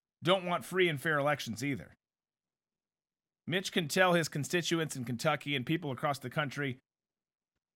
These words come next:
until he's blue in the face that that's what he wants.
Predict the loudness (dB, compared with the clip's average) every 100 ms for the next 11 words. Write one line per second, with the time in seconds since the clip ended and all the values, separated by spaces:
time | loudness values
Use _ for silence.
0 | _ _ _ -4 0 0 0 2 2 2
1 | 0 -2 -2 -6 -10 -8 -8 -8 -10 -14
2 | -16 -16 -16